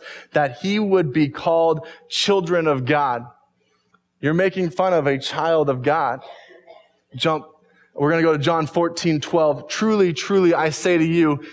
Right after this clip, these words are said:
he who believes in me, the works that I do, he will do also. And greater works than these he will do." Greater than what Jesus did. "Because I go to the Father, whatever you ask in my name, that will I do,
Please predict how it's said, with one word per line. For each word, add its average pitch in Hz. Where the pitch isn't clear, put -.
he 214
who 214
believes 175
in 165
me, 151
the 151
works 185
that 196
I 165
do, 151
he 147
will 160
do 143
also. 151
And 143
greater 190
works 190
than 160
these 175
he 175
will 151
do." 143
Greater 214
than 202
what 180
Jesus 165
did. 135
"Because 190
I 175
go 202
to 214
the 185
Father, 165
whatever 180
you 226
ask 196
in 190
my 175
name, 135
that 170
will 147
I 139
do, 131